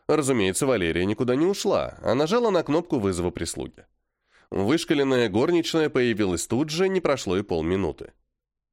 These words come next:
«Кофе Кириллу Андреевичу», скомандовала Валерия, указывая на чашку. Дальнейших указаний не потребовалось. Все работавшие в доме давным-давно знали вкусы его обитателей,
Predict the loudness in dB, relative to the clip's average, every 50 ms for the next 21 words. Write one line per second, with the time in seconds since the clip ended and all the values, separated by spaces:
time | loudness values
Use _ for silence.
0 | _ _ _ 0 2 2 2 0 -2 0 0 0 2 2 4 4 4 2 2 2
1 | 2 0 0 -2 -6 -10 -12 -14 _ _ _ _ _ _ _ _ -14 -4 0 2
2 | 2 4 2 2 2 2 2 2 2 2 2 2 2 2 2 2 2 2 0 0
3 | 0 0 0 0 0 0 0 0 0 -2 -4 -6 -8 -10 -10 -14 -20 _ _ _
4 | _ _ _ _ _ _ _ _ _ _ -4 -2 0 0 2 2 0 0 0 -2
5 | -4 -6 -4 -2 -2 0 0 0 0 0 0 0 0 0 -2 -2 -2 -2 -2 -2
6 | -2 -4 -4 -6 -6 -6 -6 -8 -8 -10 _ _ _ _ _ _ _ _ -2 0
7 | 2 2 2 2 0 0 0 0 -2 0 0 0 2 2 2 0 0 2 2 2
8 | 2 2 2 2 0 0 0 0 0 0 0 0 0 0 0 0 2 2 0 -2
9 | -2 -2 -4 -2 0 0 0 0 2 2 2 0 0 -2 -2 -2 -2 -2 -2 -4
10 | -4 -6 -6 -6 -6 -8